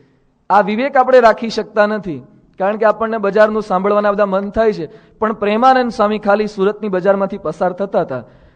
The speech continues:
અને પેલું ગણિકા નૃત્ય કરતી હતી અને ગીત ગાતી હતી, કાનમાં એકવાર શબ્દ પડ્યો,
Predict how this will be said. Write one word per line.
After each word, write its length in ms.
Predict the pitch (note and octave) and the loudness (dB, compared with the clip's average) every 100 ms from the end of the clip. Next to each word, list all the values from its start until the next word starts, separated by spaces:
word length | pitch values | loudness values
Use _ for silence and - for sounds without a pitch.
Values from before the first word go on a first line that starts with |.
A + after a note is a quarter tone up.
| - | -8
અને 120 | F#3 | -4
પેલું 200 | G3 G3+ | 0 -2
ગણિકા 640 | F3 F#3 G3+ G3+ G3 F#3+ - | 0 -4 -2 2 2 0 -4
નૃત્ય 320 | E3+ F3+ G3+ | -10 -6 -6
કરતી 340 | G3 F#3+ F#3+ A3+ | -4 -4 -4 -8
હતી 300 | F#3 F3 C3+ _ - | -6 -8 -10 _ -10
અને 140 | F#3 | -8
ગીત 280 | E3 G3+ G3+ | -6 -8 -2
ગાતી 280 | G3 G3+ A3 | 0 0 -2
હતી, 200 | F#3 E3+ | -6 -8
કાનમાં 420 | E3+ F3 G3 G3 | -4 -4 -2 -2
એકવાર 320 | G#3 G#3+ G#3 | -2 0 0
શબ્દ 320 | G3 F#3 E3+ | 0 -6 -4
પડ્યો, 380 | G3 G#3+ G#3 D#3+ | -4 0 0 0